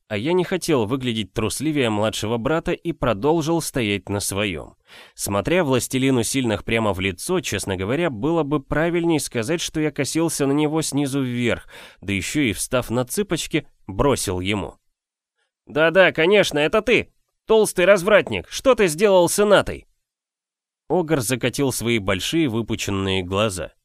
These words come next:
«Ну откуда же мне знать? Я эту вашу Энату даже не встречал». «Лжец! Еще как встречал! Это та девушка, которую ты сцапал в камышах!» «Что с того?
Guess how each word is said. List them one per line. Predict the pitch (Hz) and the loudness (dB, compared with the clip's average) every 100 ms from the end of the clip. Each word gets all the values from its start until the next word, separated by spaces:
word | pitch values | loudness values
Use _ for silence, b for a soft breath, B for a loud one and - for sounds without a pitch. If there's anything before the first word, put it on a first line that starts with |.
| _ _ _ _ _ _ _ _ _ _ | _ _ _ _ _ _ _ _ _ _
«Ну | 76 85 | -10 -4
откуда | 104 - 113 123 101 | -2 -2 0 0 0
же | 92 92 | -2 -2
мне | 92 98 101 | -2 -2 -4
знать? | - - - - _ _ _ _ | -6 -10 -14 -20 _ _ _ _
Я | 73 92 | -6 0
эту | 123 123 117 | 0 0 0
вашу | 127 123 101 | 0 0 0
Энату | 101 113 120 131 117 | 0 0 0 0 -2
даже | 101 117 95 | -4 -4 0
не | 117 120 | 0 0
встречал». | - 110 123 - 95 78 - _ _ _ _ _ _ _ _ 131 | -2 -2 -2 -2 -4 -4 -8 _ _ _ _ _ _ _ _ -4
«Лжец! | 170 147 226 170 - - - | -2 4 6 4 2 -18 -10
Еще | 156 175 - 202 | -4 -2 2 2
как | 247 220 | 4 2
встречал! | - 190 196 196 127 - _ _ B B | 2 0 2 4 2 0 _ _ B B
Это | 139 160 | -2 2
та | 190 | 2
девушка, | 180 247 196 - 175 | 4 4 4 2 0
которую | 180 208 190 | 2 2 2
ты | 170 180 | 2 -2
сцапал | - 226 208 196 | 2 2 4 2
в | - | 2
камышах!» | 196 214 - 180 101 - _ _ _ _ _ _ _ _ _ _ | 2 2 4 2 0 -6 _ _ _ _ _ _ _ _ _ _
«Что | - - - 92 113 | -10 -8 -4 0 2
с | - | 0
того? | - 107 95 82 57 | 2 2 2 -4 -8